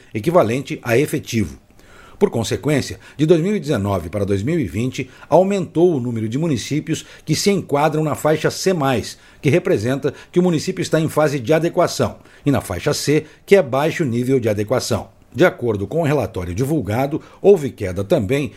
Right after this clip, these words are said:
da pontuação do município melhor colocado na classificação geral anual. Enquanto em dois mil e dezenove,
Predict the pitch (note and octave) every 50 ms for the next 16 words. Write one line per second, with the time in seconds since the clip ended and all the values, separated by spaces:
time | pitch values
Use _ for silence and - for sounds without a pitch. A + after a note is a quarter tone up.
0 | - - G#2 B2+ B2+ - E3+ F3+ E3 E3 E3 C3+ G#2+ - - - E3 F3 D#3 B2+
1 | A2 A2 G#2 G2 E2+ - - - - E3 F3 D#3 C#3 A2+ F#2+ A2+ D3 F3+ F3+ F3+
2 | E3+ A#2+ F#2 F2+ - A#2+ C#3 D#3 D#3+ C#3+ C3 - - - - C3+ C3 D3+ C#3+ -
3 | - D3+ D#3+ - C#3+ C3 - - E3+ F3 C3+ D3 D3+ C#3 D#3 E3 - - - -
4 | F#3+ F#3+ E3+ A#2+ F#2+ E2 D#2 - _ _ _ - - - D3 E3 D#3 - G3+ F#3+
5 | - E3 B2 A2+ G2+ F#2+ C3+ F3+ F3 C3 A#2+ D3+ C3 G#2 G2+ A2+ B2+ C#3+ C#3 C3+
6 | B2+